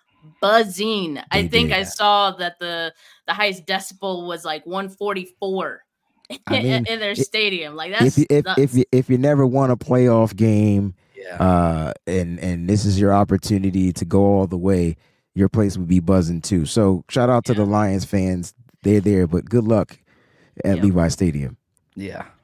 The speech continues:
Speaker 1: All right, so now what I wanna do, and, and yeah, a lot of people in the comments, you know, kind of said the same thing. Ambry Thomas, there's some Colton McKivitz in there too.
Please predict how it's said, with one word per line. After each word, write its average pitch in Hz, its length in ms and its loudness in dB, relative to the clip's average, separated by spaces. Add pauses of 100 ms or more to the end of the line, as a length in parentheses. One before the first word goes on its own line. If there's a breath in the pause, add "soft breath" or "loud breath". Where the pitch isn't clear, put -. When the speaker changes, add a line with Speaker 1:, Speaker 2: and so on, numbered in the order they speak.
(360)
Speaker 1:
All 240 100 -4
right, 170 160 -4
so 202 140 -10
now 277 240 -6
what 285 80 -6
I 269 60 -6
wanna 240 260 -8
do, 180 180 -12
and, 202 300 -10
and 214 120 -8
yeah, 214 240 -2
a 185 40 -6
lot 208 180 -4
of 262 100 -14
people 240 360 -10
in 220 160 -10
the 214 80 -12
comments, 202 640 -8
you 190 80 -10
know, 185 160 -8
kind 196 300 -6
of 190 180 -8
said 190 220 -10
the 190 60 -16
same 190 280 -10
thing. 185 220 -8
Ambry 190 360 -8
Thomas, 185 520 -6
there's 180 360 -14
some 185 200 -10
Colton 190 360 -14
McKivitz 190 460 -12
in 185 80 -10
there 180 180 -8
too. 180 460 -12